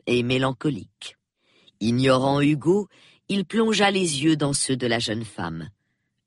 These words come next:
Je vous souhaite beaucoup, beaucoup de bonheur. » Ils poursuivirent leur chemin. Raymond les regarda s'éloigner. « Elle était chouette, cette femme, » se dit-il à lui-même. «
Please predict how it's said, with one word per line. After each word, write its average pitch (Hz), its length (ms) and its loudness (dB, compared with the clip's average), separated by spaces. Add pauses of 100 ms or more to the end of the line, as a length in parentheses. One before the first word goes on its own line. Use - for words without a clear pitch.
(600)
Je 269 140 4
vous 190 120 2
souhaite 127 300 0
beaucoup, 107 500 -4
beaucoup 156 880 2
de 92 120 -10
bonheur. » 87 440 -12 (1800)
Ils 107 200 0
poursuivirent 120 600 -2
leur 107 160 2
chemin. 110 380 -4 (540)
Raymond 139 340 2
les 131 160 2
regarda 131 480 0
s'éloigner. « 120 600 -4 (1200)
Elle 214 260 4
était 220 180 2
chouette, 147 320 -2
cette 123 160 -10
femme, » 123 380 -6 (400)
se - 160 -2
dit-il 107 320 -2
à 107 80 2
lui-même. « 107 460 0